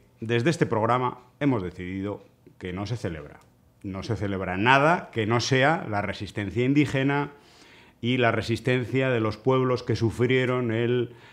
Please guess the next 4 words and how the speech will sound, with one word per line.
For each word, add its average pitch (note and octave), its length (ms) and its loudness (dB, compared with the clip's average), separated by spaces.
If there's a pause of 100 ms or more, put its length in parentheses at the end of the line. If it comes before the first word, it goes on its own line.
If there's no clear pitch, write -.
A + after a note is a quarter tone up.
(260)
embate A2+ 520 2
del G2 380 -2 (120)
Imperio F#2+ 520 -4
Español. G2+ 440 -8